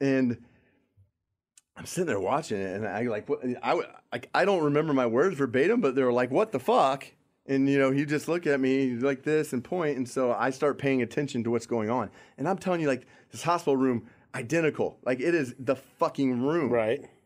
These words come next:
Speaker 1: And so there's, there, there's, there's, up until this point, there's, like, something that was really, and it still is really hard for me.
Speaker 2: Right.
Speaker 1: And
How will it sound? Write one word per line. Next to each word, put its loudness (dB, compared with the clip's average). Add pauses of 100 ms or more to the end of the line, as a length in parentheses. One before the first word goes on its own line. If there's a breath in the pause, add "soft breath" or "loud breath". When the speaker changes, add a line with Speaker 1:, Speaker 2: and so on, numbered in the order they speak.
(1000)
Speaker 1:
And -2
so 4
there's, 0
there, 0
there's, -2 (180)
there's, -4 (600)
up 2
until 0
this 0
point, -2
there's, -4
like, -6
something -4
that -6
was -8 (220)
really, 0
and -8
it -12
still -2
is -4
really 0
hard -4
for -12
me. -12 (200)
Speaker 2:
Right. -12 (480)
Speaker 1:
And -4